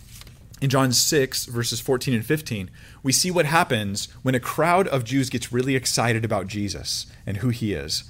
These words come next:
and who, who they think he is. John six fourteen, "Therefore, when the people saw the sign which he'd performed, they said, 'This is truly the prophet who is to come into the world.' So Jesus,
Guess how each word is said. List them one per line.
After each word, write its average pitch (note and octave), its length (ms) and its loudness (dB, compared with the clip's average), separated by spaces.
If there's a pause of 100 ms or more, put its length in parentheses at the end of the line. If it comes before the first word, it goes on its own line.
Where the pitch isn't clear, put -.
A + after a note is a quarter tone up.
(1300)
and A2+ 100 -2
who, D3 120 2
who C3 180 0
they A2+ 100 6
think C#3+ 260 0
he F2 120 -6
is. - 220 -8 (800)
John D3+ 180 4
six - 200 2
fourteen, D3+ 520 4
"Therefore, F3 480 6
when C#3+ 120 2
the C3 60 2
people F3+ 280 0
saw E3 260 4
the C#3 100 2
sign F#3 480 0
which F3+ 140 2
he'd D#3 140 0
performed, E3+ 460 2
they A#2 120 4
said, A2+ 340 2 (260)
'This F3 280 6
is E3+ 120 2
truly G#3+ 440 4
the E3+ 100 2
prophet F3 480 4
who D3+ 140 6
is D3+ 100 2
to - 80 -4
come D#3 180 2
into D3+ 140 0
the B2+ 80 0
world.' A#2+ 500 2 (300)
So D3 260 4
Jesus, B2 720 -2